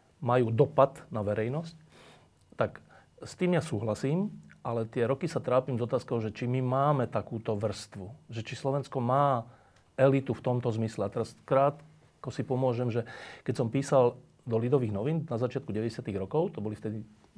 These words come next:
naj-, jedny z najlepších československých novín, tak tam boli jeden za druhým zaujímavé pohľady, sformulované texty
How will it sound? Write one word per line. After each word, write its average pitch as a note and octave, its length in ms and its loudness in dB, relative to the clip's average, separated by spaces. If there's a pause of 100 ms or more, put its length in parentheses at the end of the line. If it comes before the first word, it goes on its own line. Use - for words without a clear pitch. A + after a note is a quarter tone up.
(120)
naj-, G#2+ 220 -6
jedny G#2 200 -6
z G#2 60 -2
najlepších A2 380 -4
československých - 480 -8
novín, D#3+ 240 -4 (560)
tak - 240 -4 (160)
tam C3+ 180 6
boli B2+ 380 4 (500)
jeden F3 560 6
za C#3+ 160 4
druhým B2 560 6
zaujímavé C#3 640 6
pohľady, A#2 640 4
sformulované B2+ 960 6
texty D#3 800 0